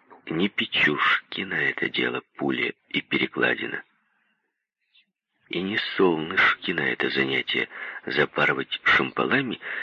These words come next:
или загонять в вечную каторгу. Таков уж, однако, моральный облик этого человека и членов его семьи.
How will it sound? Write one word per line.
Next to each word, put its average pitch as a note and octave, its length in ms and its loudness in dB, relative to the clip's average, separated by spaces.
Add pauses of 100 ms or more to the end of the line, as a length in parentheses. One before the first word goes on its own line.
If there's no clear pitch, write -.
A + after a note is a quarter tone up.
(140)
или D#2 180 6
загонять D#2 580 2 (160)
в - 80 2
вечную C2+ 560 2
каторгу. B1+ 560 -2 (1700)
Таков C3+ 500 2
уж, - 180 6
однако, G#2+ 540 2 (640)
моральный C#3 480 4
облик G#2 420 0
этого B1 240 -2
человека - 580 0
и - 100 -8
членов F2+ 460 0
его A#1+ 220 -2
семьи. A#1+ 480 -4